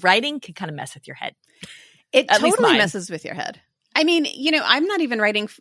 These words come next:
Speaker 2: for kids. I'm just switching to fiction. And I agree with you. It's a million times harder. And I think I do put that pressure on, like, well, what would Tolkien do? Which is the dumbest thing <laughs> ever. Because it's
Speaker 1: Sally
Speaker 2: like
Speaker 1: Lloyd Jones told me that when she
Speaker 2: Okay.
Speaker 1: wrote the Jesus Storybook Bible,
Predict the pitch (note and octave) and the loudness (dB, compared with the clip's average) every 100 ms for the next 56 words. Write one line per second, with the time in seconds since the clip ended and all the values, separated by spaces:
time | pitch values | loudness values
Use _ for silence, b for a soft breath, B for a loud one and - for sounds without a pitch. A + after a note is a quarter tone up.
0 | - - F#3+ - F4 G3+ F3 F3+ - - | -20 -10 -10 -6 -4 0 0 0 -6 -12
1 | - - G#3+ A3+ E3 - - F3 D#3+ G#3+ | -12 -6 -4 -4 -4 -2 -2 0 2 2
2 | F3+ E3+ G#3+ D3 D3 E3 G3 F#3+ G#3+ A#3 | 2 0 -2 0 -2 -2 -2 0 2 4
3 | D4 B3+ E3 D#3+ D3+ D#3 B B B - | 2 2 -2 -2 -2 -2 B B B 0
4 | A#3+ A#3+ D#4 F4+ B3+ G#3+ B3+ C#4 B3+ F#3 | 2 2 0 2 0 2 -2 -2 0 0
5 | - - - D#3 D#3+ F3 D3 D#3 - E3+ | 0 -2 0 0 0 0 0 0 0 -2
6 | B2+ - _ - F3+ G3+ G3 - F#3+ A#3 | -2 -6 _ -2 0 2 -2 -2 -4 -4
7 | - C#3 D#3 A#2+ D3+ - D4 A#3 G#3+ F3 | -4 -6 -4 -4 -4 -2 -2 -2 -4 -2
8 | D#3+ A3 - D4 A3 C#4 A#3+ B3 A#3 C#4+ | -2 -2 0 0 2 4 2 2 2 2
9 | - D#4+ - G3+ - - A#3 - - - | 4 2 2 -2 -2 -2 -2 -2 -4 -4
10 | - - C4 C4+ F4+ D4+ C4+ A3+ A#3 A3+ | -4 2 4 4 2 2 2 2 2 2
11 | G3+ - G#3+ F#3 F3 D#3+ C#3+ D3+ - F3 | 2 -4 0 0 0 -6 -6 -6 -4 -4
12 | - G#3+ G#3 G#3+ G3 - F3+ F3 F3 F#3 | -4 -2 0 4 2 0 -4 -2 -4 -4
13 | - B3 G#3+ E3 - D3+ D3 D3 D3+ | -2 0 2 0 0 0 2 -2 -4